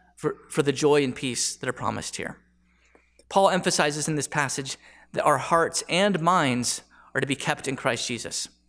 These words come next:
So it's important to understand why joy and peace naturally follow in this situation. Because to most people, joy and peace seem completely unnatural in the midst of trials. Joy and peace seem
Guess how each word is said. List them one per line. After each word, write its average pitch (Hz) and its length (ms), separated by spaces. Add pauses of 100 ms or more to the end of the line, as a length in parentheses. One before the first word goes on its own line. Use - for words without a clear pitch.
(640)
So 160 180
it's 147 120
important 175 420
to - 80
understand 143 580 (300)
why 147 360
joy 156 380
and 135 100
peace 143 300
naturally 131 400
follow 117 580
in 120 100
this 101 140
situation. - 540 (880)
Because 190 220
to 185 100
most 190 300
people, 147 640 (600)
joy 175 260
and 160 120
peace 151 420 (380)
seem 165 240
completely 156 640
unnatural 139 760
in 143 80
the 131 60
midst 123 260
of 117 60
trials. - 440 (1200)
Joy 180 260
and 165 100
peace - 440
seem 165 180